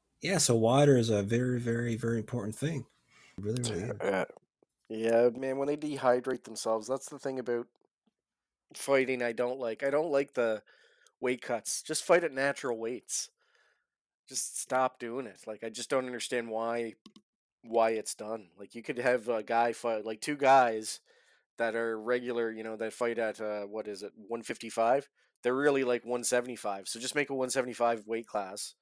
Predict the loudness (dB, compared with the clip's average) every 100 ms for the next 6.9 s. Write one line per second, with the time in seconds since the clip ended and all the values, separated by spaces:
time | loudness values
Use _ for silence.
0 | _ -12 -10 -10 -12 -18 _ -14 -14 -8
1 | -8 -4 -6 -6 -14 _ -10 -6 6 10
2 | 10 6 0 2 0 0 -4 -2 -2 4
3 | 4 4 -2 -4 -4 -4 -4 -8 -10 -10
4 | -10 -10 -6 -6 -6 -4 -2 0 0 -2
5 | -10 -10 -4 0 0 -2 -4 -4 0 2
6 | 2 0 -2 -2 -4 -4 -4 -4 -8